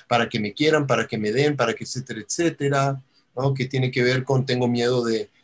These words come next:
de, de, de perderlos, ¿no? O, o los necesito a ustedes porque no me he encontrado, no, no, no he desarrollado mi propia esencia, no sé quién soy, no, no sé qué es lo mío.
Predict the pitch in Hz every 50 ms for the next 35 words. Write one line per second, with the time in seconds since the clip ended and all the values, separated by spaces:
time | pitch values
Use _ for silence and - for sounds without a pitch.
0 | _ _ - 123 113 110 - 120 113 113 110 110 113 107 - 110 - 117 143 151
1 | 147 139 135 131 127 131 127 127 131 131 - - _ _ _ _ - - 113 117
2 | 123 127 123 117 113 110 110 117 123 120 117 117 117 123 120 110 - 107 - 127
3 | 123 - 123 113 - - 127 120 117 117 113 113 - - _ _ _ _ - -
4 | 127 135 123 123 123 123 120 113 - 117 110 - - 110 110 113 113 113 117 117
5 | 117 120 120 120 117 120 120 123 117 117 117 120 117 117 110 - - 113 - 110
6 | 110 110 107 110 110 110 104 - 113 107 - - 104 - 123 117 - - 107 107
7 | 104 - - 101 - 104 104 - - 139 139 131 117 113 110 117 113 110 - -
8 | - - 104 101 104 107 123 151 170 160 151 139 131 127 131 131